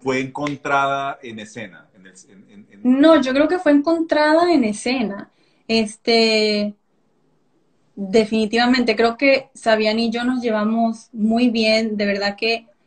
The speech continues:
Speaker 2: a veces si nos tocaban escenas serias, ay, me daba pena. Yo le decía, "No me mires porque me voy a reír", ¿sabes?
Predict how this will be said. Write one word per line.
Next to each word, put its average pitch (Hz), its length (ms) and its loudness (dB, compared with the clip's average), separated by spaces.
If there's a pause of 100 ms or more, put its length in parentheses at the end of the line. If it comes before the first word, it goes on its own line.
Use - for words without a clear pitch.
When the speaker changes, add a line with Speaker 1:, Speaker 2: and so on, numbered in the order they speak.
(260)
Speaker 2:
a 208 100 0
veces 214 280 -2
si 247 80 -2
nos 226 160 -2
tocaban 220 400 -2
escenas 220 720 -4
serias, 233 640 0 (400)
ay, 262 160 0
me 247 120 4
daba 240 280 2
pena. 262 360 4
Yo 226 120 0
le 262 120 0
decía, 240 260 -4 (160)
"No 285 220 4
me 247 160 0
mires 294 500 4 (100)
porque 247 240 -6
me 240 120 -2
voy 233 100 4
a 226 80 8
reír", 269 600 -2 (420)
¿sabes? 240 500 -2